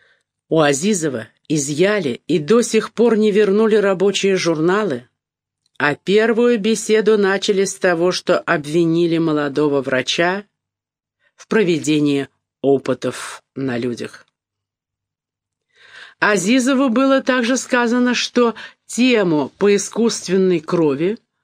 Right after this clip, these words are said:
он будет продолжать, но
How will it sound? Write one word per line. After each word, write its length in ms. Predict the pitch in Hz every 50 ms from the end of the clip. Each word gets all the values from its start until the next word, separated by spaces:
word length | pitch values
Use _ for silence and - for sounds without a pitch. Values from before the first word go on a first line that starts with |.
| _ _ _ _ _ _ _ _ _ _ _ _ _ _ _ _
он 480 | - 196 220 247 247 240 240 240 240 208 196
будет 500 | 208 302 285 233 190 - 135 139 127 -
продолжать, 1200 | _ - 180 170 156 139 143 135 127 123 131 - 170 180 196 226 247 - - - - - - - _ _ _ _ _ _ _ _ _ _ _ _ _ _ _
но 480 | 170 175 190 202 208 226 240 262 277